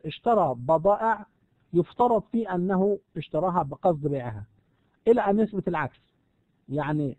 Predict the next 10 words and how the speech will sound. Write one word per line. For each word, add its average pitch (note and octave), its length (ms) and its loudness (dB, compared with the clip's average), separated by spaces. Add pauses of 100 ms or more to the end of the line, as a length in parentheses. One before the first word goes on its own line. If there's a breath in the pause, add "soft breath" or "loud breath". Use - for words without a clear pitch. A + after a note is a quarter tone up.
(100)
لو C#3+ 200 0
صدر G#3+ 300 2
نزاع F#3+ 280 0
بصدد F3+ 300 -6
هذه F3 260 -2
الصفقة G#3+ 480 -2
تنظرها F#3 380 0
المحاكم F3+ 400 -4
التجارية F#3 340 -2
لغاية G3+ 300 0